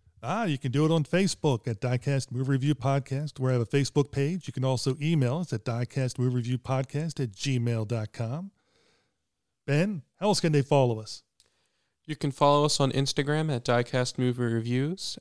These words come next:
Speaker 2: and you can D M us any questions or concerns you might have, as well as any comments about the podcast.
Speaker 1: And Alice, I wanna thank you again for joining us. And, um, again, how can peop-, uh, what's your website? And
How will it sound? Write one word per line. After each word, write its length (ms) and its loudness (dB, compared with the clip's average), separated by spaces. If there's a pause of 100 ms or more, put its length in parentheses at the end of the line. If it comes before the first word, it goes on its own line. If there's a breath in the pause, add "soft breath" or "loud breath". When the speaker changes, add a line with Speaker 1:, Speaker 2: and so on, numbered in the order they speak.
Speaker 2:
and 340 0
you 80 -4
can 200 -4
D 200 0
M 160 0
us 220 -4
any 180 0
questions 480 -4
or 60 -4
concerns 420 -4
you 80 -4
might 200 -2
have, 200 -6
as 160 -4
well 120 -2
as 100 -4
any 140 -2
comments 380 -4
about 260 -4
the 340 -4 (520)
podcast. 440 -4 (1160)
Speaker 1:
And 240 -4
Alice, 240 0
I 40 0
wanna 180 2
thank 280 0
you 100 6
again 260 2
for 140 0
joining 360 4
us. 140 2
And, 240 2
um, 280 0 (380 soft breath)
again, 360 2
how 180 4
can 160 2
peop-, 400 0
uh, 140 2
what's 260 2
your 80 4
website? 560 2
And 280 -4